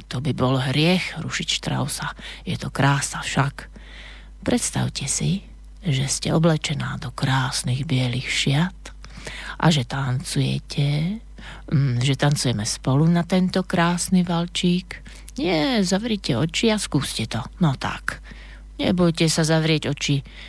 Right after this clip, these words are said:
Ja vám nič neurobím, len to skúste. Ste sympatická, nedovolil by som si to. Sú ľudia, ktorým by som si nedovolil to navrhnúť. Ale vám áno, skúste si zavrieť oči.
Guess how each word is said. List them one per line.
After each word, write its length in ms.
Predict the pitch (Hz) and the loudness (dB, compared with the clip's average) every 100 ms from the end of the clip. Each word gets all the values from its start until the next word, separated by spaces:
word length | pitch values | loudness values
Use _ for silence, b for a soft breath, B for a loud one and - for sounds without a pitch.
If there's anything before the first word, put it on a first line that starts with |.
| B - | B 0
Ja 160 | 147 147 | 4 6
vám 220 | 127 139 | 4 2
nič 220 | 143 139 | 2 4
neurobím, 580 | 165 170 135 127 127 135 | 4 6 2 -2 -2 2
len 200 | 151 147 | 4 4
to 100 | 143 | 2
skúste. 600 | 143 - 180 160 - 160 - B B B B - | -2 2 2 2 -2 -6 -8 B B B B -12
Ste 240 | - 233 | -2 0
sympatická, 880 | - 202 175 113 - - - 139 135 | 4 2 2 -2 -6 -6 0 2 4
nedovolil 640 | 160 165 143 139 151 160 | 4 4 2 2 2 2
by 140 | 156 156 | 2 0
som 180 | - 165 | 2 2
si 160 | - | 0
to. 220 | 165 160 160 B B B B B B B - | 2 2 2 B B B B B B B -4
Sú 300 | - 254 170 | 2 4 4
ľudia, 480 | 156 151 170 160 160 B - - | 2 2 2 2 -4 B -18 -18
ktorým 580 | - 214 226 214 208 196 | -4 0 2 2 0 0
by 80 | |
som 320 | 196 - 190 185 | -2 0 0 2
si 160 | 190 | 2
nedovolil 560 | 190 175 175 170 165 165 | 2 2 2 4 4 2
to 160 | 156 | 2
navrhnúť. 800 | 151 127 127 135 131 131 - - B B - | 2 2 0 0 0 -2 -4 -6 B B 0
Ale 180 | 277 | 0
vám 320 | 214 180 147 120 | 4 4 4 0
áno, 320 | 120 113 143 | -2 -2 -4
skúste 480 | - 330 302 - 156 | -2 2 2 2 2
si 140 | 156 | 2
zavrieť 500 | 151 143 139 139 - | 0 0 -2 -4 -4
oči. 320 | 151 - 131 | -4 -2 -4